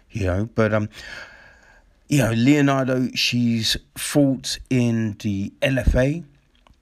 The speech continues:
a few times. You know, she's also fought, it, fought in Bellator once. So she's fought in, you know, larger organizations. And also, I think a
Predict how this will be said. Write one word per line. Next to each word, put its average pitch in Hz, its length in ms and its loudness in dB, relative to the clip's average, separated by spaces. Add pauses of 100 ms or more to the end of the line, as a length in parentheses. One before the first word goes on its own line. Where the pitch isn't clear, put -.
(460)
a 113 100 4
few 139 380 2
times. 151 800 -2 (520)
You 104 100 0
know, 120 140 4
she's 120 600 0
also 139 760 0 (360)
fought, - 360 -4 (280)
it, - 460 -8
fought 127 280 -2
in 110 140 0
Bellator 127 580 -2
once. 127 480 -4 (180)
So 147 200 -2
she's 147 200 -2
fought - 300 -2
in, 139 420 2 (380)
you 143 140 4
know, 117 220 2
larger 123 1000 -2
organizations. 104 1400 -2 (340)
And 131 160 0
also, 147 500 -2 (500)
I 120 120 -2
think 123 440 -2
a 120 160 -2